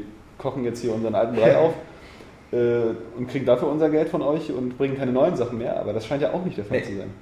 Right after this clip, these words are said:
Speaker 1: Obwohl die letzten H-D-Collections, die schienen, naja, preislich gesehen doch, ähm, verhältnismäßig teuer zu sein, die jetzt so angekündigt wurden.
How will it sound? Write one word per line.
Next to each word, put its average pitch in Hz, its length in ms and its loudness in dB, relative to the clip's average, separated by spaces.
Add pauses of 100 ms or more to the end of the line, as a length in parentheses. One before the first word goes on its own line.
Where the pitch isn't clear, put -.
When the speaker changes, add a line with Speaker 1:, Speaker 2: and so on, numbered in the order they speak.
(180)
Speaker 1:
Obwohl 123 180 2
die 139 80 2
letzten 135 340 2
H-D-Collections, 135 640 -4
die 117 100 -10
schienen, 113 600 -8
naja, 110 360 0 (180)
preislich 131 340 -4
gesehen 117 260 -6
doch, 120 100 -8 (1120)
ähm, 101 480 -4 (340)
verhältnismäßig 120 580 -4
teuer 117 220 -2
zu 107 120 -12
sein, 98 200 -4
die 101 60 -4
jetzt 101 140 -4
so - 80 -6
angekündigt 104 500 -8
wurden. 104 240 -6